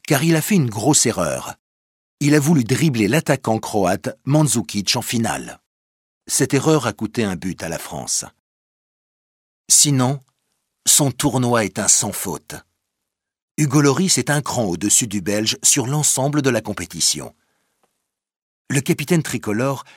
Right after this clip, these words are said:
est décisif aussi bien dans les matchs de groupe, contre l'Australie et le Pérou,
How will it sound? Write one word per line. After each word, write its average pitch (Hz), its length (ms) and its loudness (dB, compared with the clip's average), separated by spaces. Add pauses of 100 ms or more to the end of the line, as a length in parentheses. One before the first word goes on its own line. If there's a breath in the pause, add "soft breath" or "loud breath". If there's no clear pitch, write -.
(160 soft breath)
est 127 100 -4
décisif 113 800 -2
aussi 156 300 2
bien 139 200 -2
dans 113 120 -4
les 95 100 -6
matchs 120 280 0
de 92 140 -10
groupe, - 400 -4 (320)
contre 107 280 -8
l'Australie 117 560 0
et 87 60 2
le 82 80 -6
Pérou, 85 380 -6